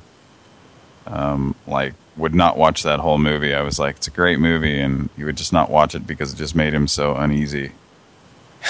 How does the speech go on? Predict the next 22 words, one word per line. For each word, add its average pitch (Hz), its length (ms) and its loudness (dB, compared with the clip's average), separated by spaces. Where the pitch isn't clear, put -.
Like, 71 180 -12
he 80 80 -8
just 76 180 -6
wouldn't 78 220 4
watch 71 280 2
it. 82 60 -4
There 80 80 0
were 80 80 -6
just, 80 180 0
like, 76 200 2
certain 78 280 -2
scenes 78 460 2
that, 69 100 -10
you - 80 -4
know, 67 300 2
you're 87 100 -6
just - 240 -4
like, 71 180 -4
it 73 60 -8
just 73 220 -6
made 78 180 4
him, 71 300 2